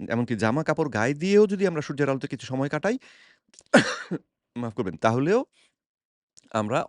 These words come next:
অনেক স্বাস্থ্যগত, আ, উপকার পাওয়ার আশা করতে পারি। সুতরাং, আম, আমাদের সকলেরই এই কৌশলটা ব্যবহার করা উচিত।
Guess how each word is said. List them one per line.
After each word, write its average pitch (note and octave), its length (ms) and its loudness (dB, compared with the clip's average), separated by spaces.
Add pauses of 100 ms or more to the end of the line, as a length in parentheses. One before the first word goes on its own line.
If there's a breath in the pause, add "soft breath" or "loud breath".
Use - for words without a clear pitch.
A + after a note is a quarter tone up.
অনেক G3 420 0
স্বাস্থ্যগত, B2 560 -6 (500 loud breath)
আ, A2+ 220 0
উপকার C3 300 -2 (400 soft breath)
পাওয়ার A#2+ 240 6
আশা A2+ 160 -2
করতে A#2 200 -6
পারি। E3 320 -2
সুতরাং, A2+ 420 -4 (240)
আম, G2+ 460 -4
আমাদের G2+ 380 -4
সকলেরই C3 600 -4 (540 soft breath)
এই E3 240 4
কৌশলটা D3+ 720 -4
ব্যবহার G2+ 300 -2
করা G#2 340 -4
উচিত। - 400 -6